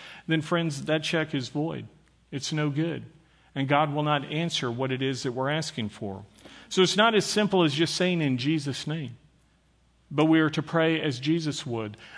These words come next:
"Thy will be done on earth as it is in heaven." Now, the problem comes that some have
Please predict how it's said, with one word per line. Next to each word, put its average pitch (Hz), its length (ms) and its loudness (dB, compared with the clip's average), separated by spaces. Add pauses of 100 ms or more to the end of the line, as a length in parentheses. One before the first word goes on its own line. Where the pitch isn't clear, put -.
(120)
"Thy 160 420 2
will 175 240 4
be 160 140 2
done 151 240 -2
on 143 180 -2
earth 143 360 -4
as 135 320 -6
it 127 100 -4
is 123 380 -6 (120)
in 127 160 -6
heaven." 110 460 -8 (1600)
Now, 180 140 8
the 175 100 4
problem 202 480 6
comes 202 440 2
that 156 160 2
some 196 440 2
have 151 400 2